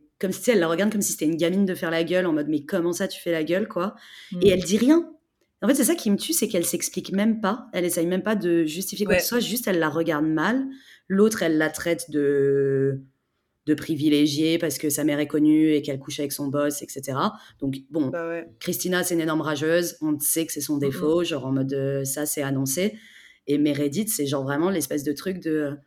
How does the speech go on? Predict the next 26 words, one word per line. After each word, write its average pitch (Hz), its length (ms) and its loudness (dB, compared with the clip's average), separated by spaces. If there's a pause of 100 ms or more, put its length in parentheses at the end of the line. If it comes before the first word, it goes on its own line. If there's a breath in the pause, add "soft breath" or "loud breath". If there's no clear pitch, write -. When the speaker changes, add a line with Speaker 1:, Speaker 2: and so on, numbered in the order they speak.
(260)
Speaker 1:
Mais 202 60 -2
tranquille, 233 500 -4
je - 60 -4
vais 196 100 0
te 202 100 -8
la 190 60 -2
passer, 214 320 -2
ton 233 160 -2
opération. » 214 600 -4 (600 loud breath)
Et 165 120 0
t'es 165 100 -4
en 156 120 0
mode, 165 180 2
Speaker 2:
Ouais. 233 60 6
<laughs> « - 1300 6
Speaker 1:
Quoi ? » 330 340 6
Mais 208 100 4
ben, 202 400 2 (100)
les 196 180 4
deux 208 200 4
sont 214 220 0
insupportables, 214 720 -2
quoi. - 100 -16 (160)
Speaker 2:
Ouais, 185 120 -4
c'est 170 140 -6
clair. 170 300 -4